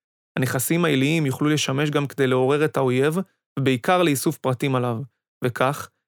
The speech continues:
יהפוך הממד האווירי ממאמץ בין-זרועי רב-משתתפים, המתקיים אד-הוק ושמטרתו לחבר בין פלטפורמות ספורות לחטיבות נבחרות, לפחות בגבעי טיסה נמוכים, לחלק אינטגרלי מלוחמת היבשה.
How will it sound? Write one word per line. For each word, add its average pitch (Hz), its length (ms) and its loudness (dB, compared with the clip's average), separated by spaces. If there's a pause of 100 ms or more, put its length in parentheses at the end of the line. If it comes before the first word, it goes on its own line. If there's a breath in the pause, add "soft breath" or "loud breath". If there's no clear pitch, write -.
(180)
יהפוך 165 240 0
הממד 160 340 2
האווירי 139 520 0 (280)
ממאמץ 135 440 0
בין-זרועי 143 500 2
רב-משתתפים, 143 800 -2 (320 soft breath)
המתקיים 147 500 0
אד-הוק 143 500 0
ושמטרתו 131 580 0
לחבר 143 480 0
בין 135 200 -2
פלטפורמות 135 520 -4
ספורות 135 540 0 (100)
לחטיבות 131 640 0
נבחרות, 147 560 0
לפחות 131 380 -2
בגבעי 131 320 0
טיסה 127 280 -4
נמוכים, 131 520 0 (460)
לחלק 185 320 2
אינטגרלי 151 580 2
מלוחמת 123 520 0
היבשה. 120 380 -2